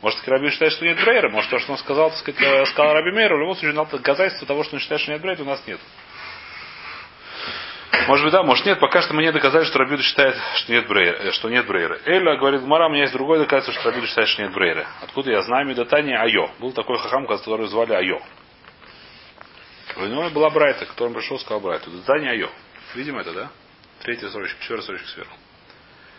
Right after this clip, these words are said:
Медатани Айо. Раби Юда умер. Эйн адам матне аль шней дварим каихат. Эля им ба хахам ле мизрах, рабо ле мизрах, ле марав, и рабо ле марав.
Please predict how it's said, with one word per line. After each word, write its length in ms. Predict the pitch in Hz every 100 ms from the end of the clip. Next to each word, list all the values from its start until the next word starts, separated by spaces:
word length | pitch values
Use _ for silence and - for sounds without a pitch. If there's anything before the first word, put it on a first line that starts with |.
| - - - - -
Медатани 320 | - - 196
Айо. 340 | 175 160 87 69 - - -
Раби 260 | 120 135
Юда 200 | 190 185
умер. 340 | 156 110 80 - - _ _ - _ - - -
Эйн 220 | - 185 175
адам 340 | 131 147 170
матне 480 | 139 120 139 165 180
аль 160 | 127 120
шней 300 | - 143 151
дварим 360 | 127 113 143
каихат. 540 | 143 120 104 - - - - - _ _ _ _ _ _ - - - - - - -
Эля 500 | 165 185 151 123 107
им 160 | 165 170
ба 180 | 120 123
хахам 340 | 120 - 120
ле 60 | 120
мизрах, 480 | 120 120 120 120 120
рабо 240 | 117 120
ле 80 | 117
мизрах, 640 | 117 117 151 170 120 127
ле 100 | 110
марав, 340 | 113 120 170 117
и 40 |
рабо 240 | 113 123
ле 80 | 117
марав. 680 | 113 117 117 110 82 78 78